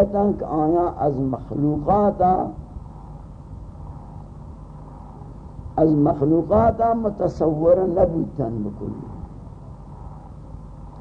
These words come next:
ان انگو آ تمامی صفات ایک برای ویت ذات بیان فرمائیں تن، آ تمام صفات ہمچنین صفات آئیتن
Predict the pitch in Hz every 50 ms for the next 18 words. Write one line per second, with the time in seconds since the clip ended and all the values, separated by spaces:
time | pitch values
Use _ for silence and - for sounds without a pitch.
0 | - - - - - - - - - - - - - 160 - - - 160 180 202
1 | 196 196 190 233 214 202 170 214 220 202 208 185 190 202 202 208 220 240 247 247
2 | 254 294 - - - - - - - - - - - - - - - - - 156
3 | - 175 190 220 214 214 208 - 196 185 - 165 156 175 175 180 170 170 165 170
4 | 170 - 156 151 151 151 147 151 165 165 165 156 156 139 156 147 156 156 156 156
5 | 156 156 - 170 156 156 156 156 156 151 151 156 147 143 - 208 214 233 247 -
6 | - - - - - - - - - - - - - - 156 160 - - - 190
7 | 220 247 247 240 214 160 143 160 160 170 185 190 190 190 214 - 147 143 156 165
8 | 147 - 151 170 220 269 285 277 214 202 - - - 190 202 208 202 208 - 208
9 | 180 185 208 214 208 208 214 214 208 - 220 226 226 240 285